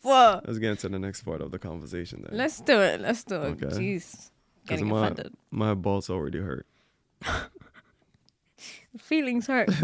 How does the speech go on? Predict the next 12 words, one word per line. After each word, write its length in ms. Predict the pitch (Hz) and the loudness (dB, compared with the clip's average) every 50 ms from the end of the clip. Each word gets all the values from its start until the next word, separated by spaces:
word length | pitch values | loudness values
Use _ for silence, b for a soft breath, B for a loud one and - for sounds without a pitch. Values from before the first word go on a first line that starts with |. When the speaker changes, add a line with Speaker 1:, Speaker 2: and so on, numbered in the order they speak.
| - | 2
Speaker 1:
<laughs> 200 | - - - - | 4 2 4 4
Yes. 1700 | - 127 113 104 101 - - - - - - - - _ _ _ - 762 - - 117 - 131 - - - - - - - - - - - - - | 4 4 6 4 2 -2 -6 -16 -20 -20 -20 -20 -20 _ _ _ -2 6 8 8 8 6 2 -4 -6 -8 -10 -10 -12 -12 -14 -16 -18 -16 0 4
All 80 | 123 131 | 6 6
right, 120 | 131 127 | 6 6
guys. 360 | 110 117 110 110 107 113 - - _ _ - _ _ _ _ _ - - | 4 2 2 2 0 -2 -4 -12 _ _ -20 _ _ _ _ _ -16 -14
The 80 | - 113 | -14 -6
first, 400 | - 117 110 110 107 - - - | -2 0 0 0 0 -4 -2 -2
um, 540 | 98 98 95 98 95 98 98 95 95 - - - - - _ - - | 0 0 0 0 -2 -2 -4 -6 -8 -8 -12 -18 -20 -20 _ -6 0
confession 580 | - 135 127 107 - 131 135 127 - 147 131 | 2 2 2 2 4 2 2 4 2 0 0
advice 420 | 123 120 107 98 113 113 113 113 104 | 0 -2 -2 0 0 0 0 0 -2
for 140 | - - 113 | -6 -8 -8
today. 380 | - - 101 98 92 80 107 | -6 -4 -4 -4 -4 -6 -8